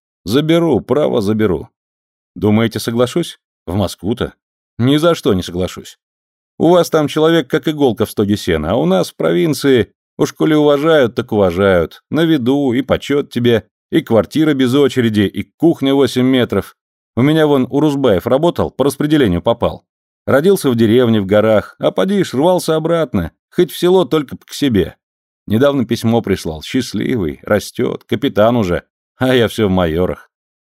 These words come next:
«А говорите, уважают». «Так Владислав Николаевич, золотой человек, у него ж в республике своих поддерживать умеют. Это мы собачимся.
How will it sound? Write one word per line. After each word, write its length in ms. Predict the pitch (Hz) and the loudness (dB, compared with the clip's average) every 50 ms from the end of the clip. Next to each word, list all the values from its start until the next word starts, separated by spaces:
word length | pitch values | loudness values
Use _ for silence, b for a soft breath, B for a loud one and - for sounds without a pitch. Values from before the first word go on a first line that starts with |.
| _ _ _ - | _ _ _ -8
«А 100 | 95 90 | -6 -4
говорите, 440 | 78 101 95 92 85 85 - 92 | -2 -2 -2 -2 -4 -4 -4 -2
уважают». 600 | 90 87 95 92 78 82 78 69 - - - _ _ _ _ _ _ _ _ _ _ - | 0 0 0 0 0 -2 -6 -8 -8 -14 -20 _ _ _ _ _ _ _ _ _ _ -2
«Так 240 | 170 160 - - - | -2 -2 -4 -8 -10
Владислав 540 | - 113 156 180 196 190 - 190 180 139 - | -4 0 0 2 2 2 2 2 2 2 0
Николаевич, 540 | 113 101 - 107 92 82 78 - - - - - | 0 0 0 2 2 0 -2 -4 -12 -16 -10 -4
золотой 480 | 110 151 160 151 151 - 170 151 113 | -2 0 2 2 0 0 0 -2 -2
человек, 460 | - - 113 120 127 110 90 78 - | -2 -2 0 2 2 2 2 0 0
у 40 | - | -2
него 160 | 135 156 160 | -2 0 -2
ж 100 | 135 - | -2 -2
в 60 | 127 143 | -2 -2
республике 560 | 156 - - - 170 165 143 131 123 - 107 | -2 -2 -2 -2 -2 0 0 0 0 -2 -4
своих 360 | - 127 131 143 139 127 - | 0 0 0 0 0 -2 0
поддерживать 640 | - 123 120 113 110 127 120 92 95 98 95 - | -2 -2 0 0 0 0 0 2 2 0 0 0
умеют. 500 | 117 101 95 104 120 120 95 - - - _ _ _ _ _ _ _ - | 0 0 2 2 2 0 0 -2 -4 -10 _ _ _ _ _ _ _ -2
Это 240 | 143 - - 180 | -2 0 0 0
мы 140 | 170 175 175 | 0 0 0
собачимся. 720 | - 160 147 123 104 90 - - 87 - - - - - | 0 0 2 2 2 0 0 -2 -8 -10 -10 -14 -16 -20